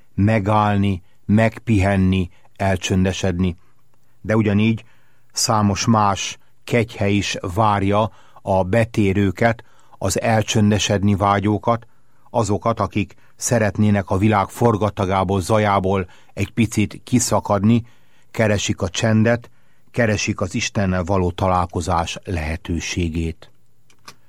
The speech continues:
Kitüntették Dobos Andrást, a budapesti apostoli nunciatúra egykori titkárát.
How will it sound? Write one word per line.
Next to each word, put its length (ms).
Kitüntették 760
Dobos 320
Andrást, 480
a 100
budapesti 560
apostoli 580
nunciatúra 760
egykori 400
titkárát. 720